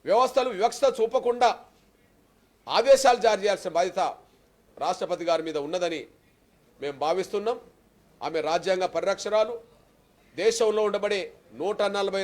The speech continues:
నాలుగు కోట్ల ప్రజలకు ప్రథమ పౌరురాలు, వ్యవస్థలు వైఫల్యమైనప్పుడు, నిర్లక్ష్యం వహిస్తున్నప్పుడు, వివక్ష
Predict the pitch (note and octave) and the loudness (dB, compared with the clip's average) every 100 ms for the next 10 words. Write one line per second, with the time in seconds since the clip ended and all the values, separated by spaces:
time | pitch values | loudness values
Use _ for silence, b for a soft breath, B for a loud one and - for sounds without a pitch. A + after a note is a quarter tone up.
0 | F#3 F#3 F3+ - G#3 G3+ G3 D3+ - E3+ | -2 -2 -4 -4 -4 0 0 -2 -4 -2
1 | G#3+ G#3+ F#3+ - D#3+ G3 G3 G#3 G#3 A3+ | -2 -2 -6 -4 0 0 0 -2 4 4
2 | A#3 - _ _ _ _ _ _ _ _ | 2 -8 _ _ _ _ _ _ _ _
3 | _ A#2 F#3 A#3 A#3 G#3+ F#3+ A3+ A#3 A3 | _ 0 4 4 4 2 2 2 2 2
4 | G3+ G#3+ A3 A3 A3+ D#3+ D3+ F3+ A#3 A#3 | 0 0 0 -2 -4 -4 -4 0 0 0
5 | F#3+ G#3 G#3+ G#3+ G#3+ F#3 F#3 F#3 | -2 -2 -2 -4 -4 -4 -6 -6